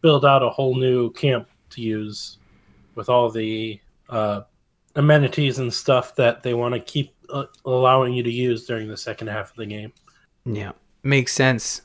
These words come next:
Speaker 2: All right, well, now that, uh, Ryan's brain is slowly being
Speaker 1: I mean,
Speaker 2: put back
Speaker 1: there,
Speaker 2: together.
Speaker 1: there are some subtle changes to the monastery, like, you know, random piles of rubble around, but, like, part of chapter thirteen is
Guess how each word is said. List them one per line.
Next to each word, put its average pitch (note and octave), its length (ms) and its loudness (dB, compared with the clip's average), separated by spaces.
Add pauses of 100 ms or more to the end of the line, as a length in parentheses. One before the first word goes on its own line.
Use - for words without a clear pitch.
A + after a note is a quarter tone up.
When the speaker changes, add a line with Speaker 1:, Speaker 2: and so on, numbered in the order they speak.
(140)
Speaker 2:
All B2 120 2
right, B2+ 240 4
well, A#2+ 360 2 (540)
now A#2+ 180 4
that, B2 320 0
uh, A#2 160 6
Ryan's A2+ 380 2
brain A2+ 320 -2
is G#2+ 120 -2
slowly A#2 360 -2
being A2+ 160 2
Speaker 1:
I - 40 2
mean, C3 60 0
Speaker 2:
put A#2+ 180 -2
back G#2 140 2
Speaker 1:
there, F#3 100 8
Speaker 2:
together. G3 220 6
Speaker 1:
there G#3 100 10
are G3+ 80 8
some E3+ 360 4
subtle F#3 500 6
changes E3 540 4
to C#3 60 -8
the B2 80 0
monastery, A#2 600 -2
like, A#2+ 300 -4
you C3 80 -4
know, A2 220 -4 (300)
random C3 360 2
piles B2+ 360 4
of A2+ 100 -2
rubble A#2+ 380 4
around, G#2 500 -6
but, G#2+ 260 -4 (300)
like, B2 220 0
part G#3+ 180 8
of E3 60 2
chapter E3+ 320 4
thirteen C#3 760 0
is A#2 500 -2